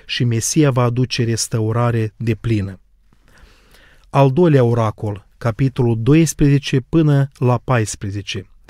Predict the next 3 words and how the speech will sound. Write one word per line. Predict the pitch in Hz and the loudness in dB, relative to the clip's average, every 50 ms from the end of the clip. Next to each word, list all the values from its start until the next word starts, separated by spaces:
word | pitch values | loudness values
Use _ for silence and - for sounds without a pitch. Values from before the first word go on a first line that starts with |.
| - _ _ - - - - - - - - - - _ | -20 _ _ -20 -20 -20 -20 -20 -20 -20 -20 -20 -20 _
Și | - - - - | -8 -4 2 4
ultimul, | 135 143 180 208 190 - - 170 160 160 151 151 147 139 - - - - | 4 6 6 4 2 2 2 2 4 4 4 4 4 2 0 -4 -12 -8
Zaharia | 135 120 110 123 127 120 - - 151 151 143 139 139 131 131 131 131 | -8 -4 0 0 0 0 0 0 2 2 4 4 4 4 4 2 0